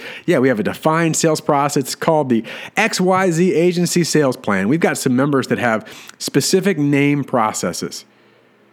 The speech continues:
And it's really powerful. We, uh, we have a, a special program with our members called the Risk Concierge Program. And you can rename it whatever you want, but it allows your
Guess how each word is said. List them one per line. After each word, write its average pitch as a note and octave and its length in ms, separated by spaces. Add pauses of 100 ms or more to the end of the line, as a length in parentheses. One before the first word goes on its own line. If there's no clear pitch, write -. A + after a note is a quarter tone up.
(240)
And A#2 100
it's A#2 160
really D#3 280
powerful. A2+ 480
We, B2 240
uh, F#2+ 280 (120)
we C3+ 120
have B2 120
a, G#2+ 100
a - 80
special B2+ 360
program A#2+ 480
with A2 100
our G#2 120
members A#2 340
called G#2+ 180
the G2+ 80
Risk A#2+ 280
Concierge D3 680 (600)
Program. E2+ 520 (580)
And G#2 140
you A#2+ 60
can A#2 180
rename A#2 400
it A2+ 60
whatever A2 320
you G#2+ 140
want, E3 420
but A#2 100
it - 80
allows A#2 440
your A2+ 360